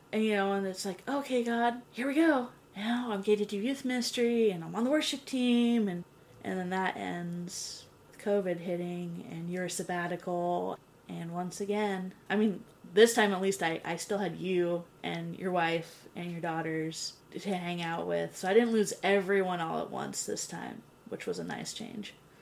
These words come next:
But it's still, it feels like that same pattern again of it starts off good and I'm all hopeful and excited and then crash and burn. And then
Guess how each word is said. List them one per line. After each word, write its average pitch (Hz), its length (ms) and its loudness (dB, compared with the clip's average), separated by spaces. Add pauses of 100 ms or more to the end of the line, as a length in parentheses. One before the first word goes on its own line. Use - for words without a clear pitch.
But 214 160 8
it's 208 140 6
still, 220 380 10
it 190 120 4
feels 214 440 8
like 185 160 2
that 165 220 0
same 190 340 -2
pattern 180 460 0
again - 440 -8
of - 280 -10
it - 160 -8
starts - 380 -8
off 349 260 -4
good 349 340 2
and 233 100 -2
I'm 311 140 -4
all 320 160 -2
hopeful 311 460 0
and 285 100 0
excited 285 480 -2
and 233 180 -2
then 233 220 -2 (260)
crash 185 320 -6
and - 100 -10
burn. - 260 -10 (500)
And 196 140 2
then 185 340 0